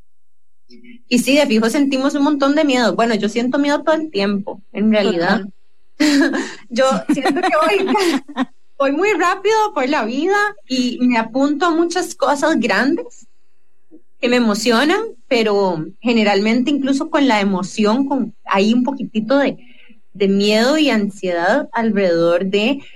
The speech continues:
Speaker 1: la expectativa, em, no sé, ¿verdad?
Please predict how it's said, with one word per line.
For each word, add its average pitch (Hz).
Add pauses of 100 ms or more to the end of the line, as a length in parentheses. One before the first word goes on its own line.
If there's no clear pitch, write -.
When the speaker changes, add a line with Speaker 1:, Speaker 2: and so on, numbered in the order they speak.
(420)
Speaker 1:
la 233
expectativa, 269 (560)
em, 202
no 226
sé, -
¿verdad? 240